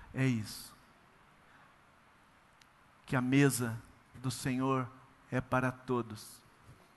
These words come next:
É para todos. Notícia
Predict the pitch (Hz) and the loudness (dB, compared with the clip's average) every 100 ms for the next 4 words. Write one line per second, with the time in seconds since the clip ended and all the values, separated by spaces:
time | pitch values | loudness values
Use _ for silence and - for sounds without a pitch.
0 | - - 120 139 139 135 - - - - | -20 -6 2 4 4 0 -8 -20 -20 -20
1 | - 139 135 127 - 127 117 113 - - | 0 4 4 2 2 0 0 -4 -10 -14
2 | - - - _ _ - - - - - | -18 -20 -20 _ _ -20 -20 -20 -14 -2
3 | 143 143 - 165 147 165 135 | 0 0 2 2 4 2 0